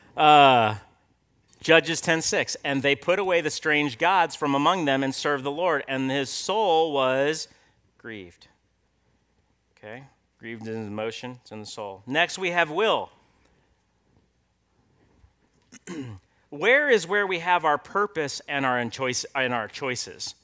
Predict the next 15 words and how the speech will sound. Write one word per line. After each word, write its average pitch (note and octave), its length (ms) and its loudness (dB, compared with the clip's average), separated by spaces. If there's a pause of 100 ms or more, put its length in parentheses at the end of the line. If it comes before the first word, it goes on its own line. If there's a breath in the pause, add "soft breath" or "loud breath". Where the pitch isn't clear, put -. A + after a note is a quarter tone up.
That's C3+ 240 0
what A#2+ 180 -8
will G#2 240 -8
is. - 280 -18 (920)
Choices D#3 720 -2
and C3 160 -8
purpose, - 580 -8 (200)
okay? B2+ 400 -4 (420 soft breath)
So D#3+ 140 -4
Job D#3 260 0
seven, D#3+ 340 -2 (280)
J-, C3+ 200 -16
Job D3+ 240 -2
seven D#3 280 0
fifteen, D#3 480 -6